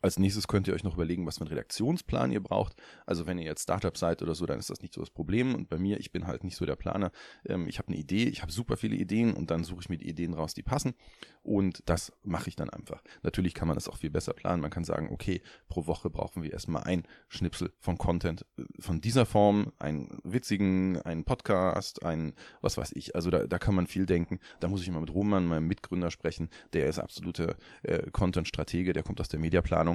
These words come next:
Der ist für sowas gut. Da müssen wir nochmal eine Episode einschieben und sagen, okay, so geht jetzt der Redaktionsplan, so baut ihr den gut auf, um eure Buyer-Persona abzuholen. Also, ihr seht, Content-Marketing ist eigentlich keine schwere Sache. Es geht nur darum, euer Wissen, was ihr schon im Kopf habt,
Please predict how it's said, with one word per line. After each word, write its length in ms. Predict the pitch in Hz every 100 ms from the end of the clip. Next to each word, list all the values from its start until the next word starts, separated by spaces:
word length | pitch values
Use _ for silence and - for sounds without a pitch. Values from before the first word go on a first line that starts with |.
| - - -
Der 120 | -
ist 100 | -
für 100 | -
sowas 300 | 85 92 87
gut. 240 | - 92
Da 80 | 90
müssen 160 | 85 92
wir 60 |
nochmal 220 | 80 80 78
eine 60 |
Episode 380 | - 80 87 90
einschieben 480 | - 90 - 85 90 - -
und 140 | - 85
sagen, 260 | 82 -
okay, 240 | - - 85
so 160 | 85
geht 240 | 78 95 -
jetzt 240 | 78 -
der 120 | 71
Redaktionsplan, 840 | 78 - - 82 98 - - 85
so 100 | 85
baut 220 | 76 - 95
ihr 60 |
den 140 | 82 80
gut 220 | - -
auf, 240 | - - - -
um 120 | - 98
eure 240 | 78 80
Buyer-Persona 540 | - 73 85 76 76 80
abzuholen. 640 | - - - 82 - 104 _ _ _ _ _ _ _ _
Also, 320 | 107 135 110
ihr 80 | 92
seht, 180 | 107 98
Content-Marketing 760 | 110 113 104 85 92 - 87
ist 260 | 73 87 -
eigentlich 440 | 82 92 - 95
keine 200 | - 85
schwere 300 | 82 73 73
Sache. 300 | 78 - 165 - - -
Es 120 | -
geht 220 | 98 -
nur 80 | 87
darum, 320 | 85 82 98 - - -
euer 300 | 87 80 95
Wissen, 320 | 156 165 220 -
was 240 | 82 - -
ihr 160 | - 151
schon 220 | - 98
im 100 | 78
Kopf 280 | - - -
habt, 260 | - -